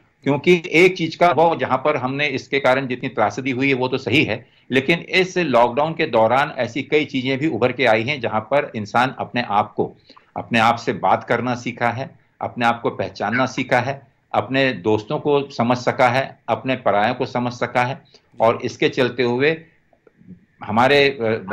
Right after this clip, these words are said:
जीवन में सिर्फ पैसा या सिर्फ अर्थ और, अ, सिर्फ नाम और शोहरत, सिर्फ वो का-,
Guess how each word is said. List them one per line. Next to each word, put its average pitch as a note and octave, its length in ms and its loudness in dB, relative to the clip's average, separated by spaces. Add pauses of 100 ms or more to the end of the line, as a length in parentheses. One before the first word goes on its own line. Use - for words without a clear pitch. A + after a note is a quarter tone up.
(360)
जीवन A#2+ 400 2
में D3 460 -2
सिर्फ C#3+ 460 0
पैसा C#3+ 760 2
या C#3+ 200 0
सिर्फ C#3 520 -4
अर्थ B2+ 280 0
और, B2+ 380 -2
अ, A2 200 2
सिर्फ C3 360 -2
नाम A#2 300 2
और B2+ 80 2
शोहरत, A2 520 2 (680)
सिर्फ C3+ 400 0
वो C#3 180 0
का-, A2+ 300 4